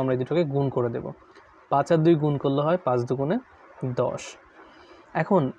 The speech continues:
এই দুই দিয়ে দশকে ভাগ করব, দুই দিয়ে দশকে ভাগ করলে হয় পাঁচ, সেই ভাগফল দিয়ে উপরের সংখ্যাটাকে গুণ করব। তা যেহেতু দুই দিয়ে দশকে ভাগ করলে পাঁচ হচ্ছে, সেই পাঁচ দিয়ে ওয়ানকে গুণ করলে হয় পাঁচ এককে পাঁচ,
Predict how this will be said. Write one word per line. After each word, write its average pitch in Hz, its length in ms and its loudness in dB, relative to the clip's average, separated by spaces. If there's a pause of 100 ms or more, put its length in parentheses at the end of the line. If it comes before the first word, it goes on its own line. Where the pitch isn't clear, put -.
এই 151 60 4 (160)
দুই 180 140 6 (120)
দিয়ে 202 140 6 (340)
দশকে 131 240 0 (140)
ভাগ 135 100 -4 (140)
করব, 127 180 -4 (380)
দুই 151 200 6
দিয়ে 175 200 6
দশকে 139 240 0 (100)
ভাগ 139 100 -2 (100)
করলে 151 260 0
হয় 156 120 0 (100)
পাঁচ, 123 180 -2 (760)
সেই 151 140 2 (100)
ভাগফল 202 360 2 (120)
দিয়ে 160 140 6 (140)
উপরের 160 320 2
সংখ্যাটাকে 165 340 2 (100)
গুণ 135 120 2 (100)
করব। 120 180 -6 (300)
তা 151 140 -2
যেহেতু 160 240 4 (120)
দুই 147 180 6
দিয়ে 156 180 2
দশকে 147 260 -4
ভাগ 139 100 -4 (100)
করলে 170 180 4 (120)
পাঁচ 147 240 2
হচ্ছে, - 240 -4 (340)
সেই 139 160 -2
পাঁচ 139 200 6
দিয়ে 151 140 4
ওয়ানকে 139 320 0
গুণ 147 160 0
করলে 156 200 2
হয় 170 160 0
পাঁচ 123 140 -2 (100)
এককে - 180 -8 (140)
পাঁচ, - 180 -6